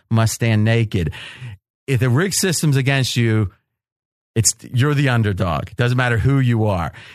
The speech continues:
And the leagues usually are the ones setting things up for their benefit, right? It just, to me, I just have a personal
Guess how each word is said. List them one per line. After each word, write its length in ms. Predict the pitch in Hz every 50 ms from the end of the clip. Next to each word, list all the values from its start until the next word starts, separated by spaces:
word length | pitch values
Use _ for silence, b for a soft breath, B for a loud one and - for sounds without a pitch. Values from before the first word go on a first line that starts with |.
| B B _
And 200 | 135 131 127 120
the 100 | 120 127
leagues 480 | 123 127 143 175 180 180 147 123 113 113
usually 880 | 123 139 180 208 240 254 220 147 123 120 113 104 104 104 104 104 107 B B B B _
are 160 | 120 131 131
the 140 | 123 131 127
ones 400 | 120 127 131 131 127 127 113 - -
setting 280 | - 139 131 113 123
things 260 | - 131 123 113 104 120
up 160 | 117 110 -
for 140 | - 113 101
their 180 | 110 101 98
benefit, 640 | 90 92 98 95 90 78 76 - - 67 - - - b b b b b _
right? 220 | 92 92 92 90 B B B
It 100 | - 135
just, 240 | 120 147 135 - -
to 100 | - 147
me, 540 | 143 143 165 185 190 180 165 143 131 120 B B B B B B _ 120
I 160 | 135 165 170
just 180 | 147 147 -
have 140 | 190 147 135
a 80 | 127 117
personal 920 | - - - 139 139 139 - - 147 135 131 131 127 127 123 120 110